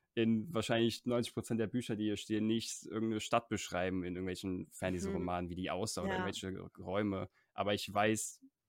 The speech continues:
Speaker 1: wie die Figuren irgendwie ticken und wie die irgendwie si-, sich artikulieren und mit anderen interagieren. Aber andere könnten natürlich, also es gibt natürlich auch viele Leute, die dann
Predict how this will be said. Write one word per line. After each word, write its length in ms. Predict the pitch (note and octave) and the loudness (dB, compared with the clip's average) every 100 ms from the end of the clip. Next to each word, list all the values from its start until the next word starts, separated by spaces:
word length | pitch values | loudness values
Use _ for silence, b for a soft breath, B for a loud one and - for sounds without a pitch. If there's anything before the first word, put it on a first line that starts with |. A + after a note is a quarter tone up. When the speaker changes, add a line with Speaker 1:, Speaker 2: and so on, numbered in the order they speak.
| _ | _
Speaker 1:
wie 140 | G#2+ G#2+ | -2 0
die 120 | G#2 | 0
Figuren 420 | - G2+ A#2 A2 | -4 0 2 2
irgendwie 240 | G2 F#2+ | 0 -2
ticken 440 | F2+ - F#2 F#2 F2 | -2 -4 -4 -4 -4
und 220 | F#2+ F#2 | -6 -6
wie 140 | G2 | -4
die 240 | F#2+ F#2 F2 | -2 -2 -4
irgendwie 260 | F#2 F#2+ | -4 -4
si-, 400 | F2+ F2+ F#2+ F#2 - _ _ _ - | -4 -6 -8 -10 -12 _ _ _ -18
sich 260 | - G#2 E2+ | -12 -8 -8
artikulieren 460 | F#2+ F#2+ G#2 G#2 | -8 -8 -2 -2
und 60 | F#2+ | 0
mit 100 | F#2 | -2
anderen 240 | F#2+ F#2+ | -4 -4
interagieren. 580 | F2 G2 F2 F#2+ G2 F2+ b b b b | -4 -6 -4 -2 0 -2 b b b b
Aber 200 | G#2+ G2 | 2 4
andere 300 | G#2+ A2+ G#2+ | 2 2 0
könnten 280 | - A2 G#2 | -2 -2 0
natürlich, 460 | G#2 - G#2 - - | -2 0 -2 -4 -10
also 180 | F#2 F2+ | -8 -8
es 100 | F2 | -8
gibt 120 | - | -8
natürlich 260 | F2 F#2 F2 | -6 -4 -6
auch 100 | - | -6
viele 180 | G2+ | -4
Leute, 260 | G2+ G#2 G2+ | 0 0 0
die 120 | G2 | -4
dann 280 | G2 F#2 F#2 | 0 0 -2